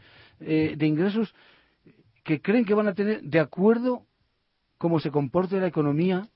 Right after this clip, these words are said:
eh, en un es-, en un escenario, en un escenario macroeconómico, eso que nos tienen acostumbrados muchos periodistas, esos escenarios macroeconómicos,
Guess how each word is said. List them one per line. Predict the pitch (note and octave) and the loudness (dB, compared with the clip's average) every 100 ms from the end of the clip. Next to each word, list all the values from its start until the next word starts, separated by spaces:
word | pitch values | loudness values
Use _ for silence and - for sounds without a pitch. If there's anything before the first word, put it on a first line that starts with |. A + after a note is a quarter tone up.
| _ | _
eh, | - C3 C3+ C3+ C3+ | -6 -4 -2 -2 0
en | D#3 | 0
un | F#3+ | 0
es-, | F3+ - - | -2 -6 -6
en | C#3 D#3+ | -2 0
un | G#3+ | -2
escenario, | F#3 D#3 E3 F3+ G3+ - - - | -2 -2 -2 -2 -6 -8 -16 -12
en | B2+ | -6
un | E3+ | -4
escenario | F3 E3+ F3+ F3 | -4 -4 -2 0
macroeconómico, | E3 D3+ D#3 C#3 D3 F3 E3 E3 | 2 2 0 0 0 0 0 -2
eso | D#3 F3 E3 D#3 D#3 C3 - - _ | -4 -2 -2 -2 -4 -8 -18 -20 _
que | - | -4
nos | D3 C3+ | -2 -2
tienen | E3 E3 | -2 0
acostumbrados | D3+ D3+ - C3+ B2+ C#3+ E3+ C#3 | -2 -4 -6 -4 0 2 2 0
muchos | C3+ C#3 C#3+ | -4 -4 -4
periodistas, | - C3 C3 D3+ - A#2 | -6 -4 -4 -4 -8 -12
esos | C#3+ D#3 C#3+ | -12 -12 -12
escenarios | B2 C3 C3+ D3+ B2 | -12 -10 -8 -8 -8
macroeconómicos, | C3 B2 A#2+ G#2 C#3 F3+ A#2+ A#2 | -10 -8 -10 -8 -6 -6 -8 -10